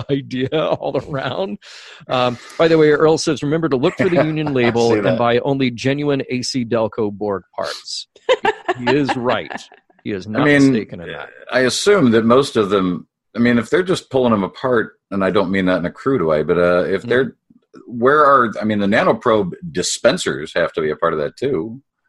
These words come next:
Speaker 1: Yeah, right, right, yeah. So, uh, the, all, all that stuff, from what we know of the Borg, talks to each other and
Speaker 2: Mm-hmm.
Speaker 1: works in concert with each other. And that's a little, like,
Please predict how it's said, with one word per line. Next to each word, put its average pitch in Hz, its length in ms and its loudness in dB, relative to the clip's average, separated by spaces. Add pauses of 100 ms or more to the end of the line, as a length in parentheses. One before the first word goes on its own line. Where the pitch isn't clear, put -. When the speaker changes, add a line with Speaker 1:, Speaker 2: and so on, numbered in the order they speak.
(1040)
Speaker 1:
Yeah, 240 540 -2
right, 240 360 -2 (140)
right, 196 320 0
yeah. 165 240 0
So, 160 420 0
uh, 165 220 -4
the, 170 200 -6 (140)
all, 214 400 0
all 214 300 2
that 196 320 -2
stuff, - 600 -4 (200)
from 123 180 -8
what 120 120 -4
we 156 80 -8
know 139 140 -2
of 131 60 -4
the 123 60 -4
Borg, 107 400 -6
talks - 480 -6
to 143 260 -8
each 123 220 -8
other 131 420 -4 (460)
and 123 160 -2
Speaker 2:
Mm-hmm. 95 120 -2
Speaker 1:
works 123 300 -2
in 113 180 -4
concert 107 640 -8
with 107 160 -12
each 90 240 -12
other. 55 360 -12 (480)
And 107 480 -4 (120)
that's 117 440 -6
a 147 60 -4
little, 117 200 -4
like, 147 320 -2